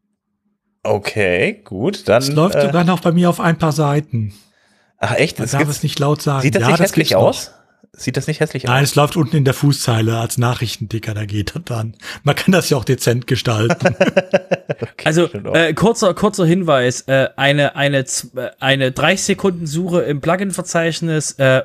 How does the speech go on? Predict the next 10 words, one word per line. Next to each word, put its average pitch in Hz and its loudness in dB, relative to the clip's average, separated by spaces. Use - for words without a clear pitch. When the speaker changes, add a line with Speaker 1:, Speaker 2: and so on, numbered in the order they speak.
Speaker 3:
und, 151 2
ähm, 123 0
eure 135 4
Frage 139 0
ist, 131 -2
ähm, 113 -2
ist - -2
in 202 2
den 139 2
Shownotes. 117 -4